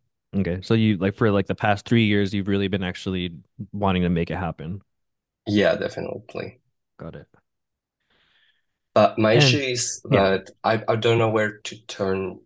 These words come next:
Speaker 2: to, to, like, talk to the right people to be able to get these opportunities, 'cause I do have, like, think the portfolio and the C V of past jobs and everything like that.
Speaker 1: Mm-hmm.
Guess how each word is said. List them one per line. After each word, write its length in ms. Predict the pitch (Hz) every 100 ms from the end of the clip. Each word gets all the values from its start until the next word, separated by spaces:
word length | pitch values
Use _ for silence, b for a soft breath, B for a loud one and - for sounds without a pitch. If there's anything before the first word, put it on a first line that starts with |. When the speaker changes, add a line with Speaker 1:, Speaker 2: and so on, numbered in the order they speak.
| -
Speaker 2:
to, 440 | - 98 104 117
to, 220 | 113 101 - - _ -
like, 260 | 95 85 -
talk 240 | - 95
to 80 | -
the 80 | 92
right 220 | 85 82
people 480 | - 92 - 87 85
to 140 | - 90
be 140 | 87
able 240 | 85 82
to 460 | 165 - 165 165 110 B B B B _ _ _ _ _ _ 104
get 300 | 95 - -
these 180 | 90
opportunities, 880 | 90 - - 87 82 78 - - -
'cause 240 | - 90 95
I 60 |
do 100 | 85
have, 220 | 90 87 -
like, 220 | - 85 -
think 180 | 92
the 60 | 82
portfolio 720 | - - - 85 85 82 82
and 200 | 85 82
the 360 | - 85 82 78 - B B B _
C 280 | - - 80
V 240 | 82 85
of 200 | 82 80 _ _
past 320 | 82 76 - -
jobs 340 | 73 - -
and 80 | -
everything 280 | - - -
like 180 | -
that. 220 | - - - _ _ _ -
Speaker 1:
Mm-hmm. 260 | 113 95